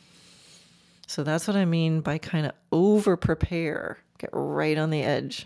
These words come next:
Get ready. It's gonna be left lead. Not like that. And here's the, the key is to stay in that state of ready and waiting. So it's not like trot, get ready to canter,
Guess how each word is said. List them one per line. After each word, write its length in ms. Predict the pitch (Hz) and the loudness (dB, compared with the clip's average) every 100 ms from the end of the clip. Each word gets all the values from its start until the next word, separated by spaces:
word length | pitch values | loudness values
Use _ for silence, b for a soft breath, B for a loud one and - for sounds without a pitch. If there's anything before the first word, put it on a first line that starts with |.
| 180 | -10
Get 200 | 196 - | -6 -2
ready. 400 | 170 233 208 190 - | -2 0 -2 -4 -6
It's 180 | - | -6
gonna 380 | - 127 131 147 | -6 -4 0 0
be 160 | 160 185 | 2 2
left 300 | 208 202 - | 4 2 0
lead. 440 | 240 208 165 151 - | -2 0 0 -2 -6
Not 220 | 131 123 - | -8 -6 -4
like 180 | 214 381 | -4 -2
that. 360 | 381 - _ B B B B B B B - | -2 -4 _ B B B B B B B -4
And 180 | 175 170 | -4 -2
here's 320 | 262 370 330 | 0 0 0
the, 200 | 208 208 - | 0 -2 -2
the 80 | 180 | -4
key 420 | - 269 208 156 - b b b b b b _ _ _ _ _ _ _ _ _ _ - | -2 -2 0 -4 -10 b b b b b b _ _ _ _ _ _ _ _ _ _ 0
is 260 | 185 180 | 2 0
to 140 | - 185 | -2 -2
stay 500 | - - - 247 294 | -2 -2 -2 0 0
in 120 | 247 | 2
that 220 | 170 - | 0 -2
state 520 | - - 135 131 - - | -4 -4 -4 -4 -10 -6
of 240 | 160 98 | -4 -2
ready 300 | 151 151 143 | -2 -2 -2
and 160 | 135 127 | -4 -2
waiting. 400 | 131 117 104 - B B B B B B B - | -2 -2 -6 -10 B B B B B B B -2
So 200 | 208 185 | 2 2
it's 220 | - - | 0 -4
not 440 | 190 196 285 - | -4 -2 -2 -4
like 420 | 240 196 180 - | -2 -2 -2 -6
trot, 580 | - - 202 196 202 - | -10 -4 -2 0 -2 -4
get 160 | - - | -10 -4
ready 320 | 165 220 208 | 0 2 2
to 60 | 208 | 0
canter, 580 | - 214 202 180 165 | -2 0 0 0 -2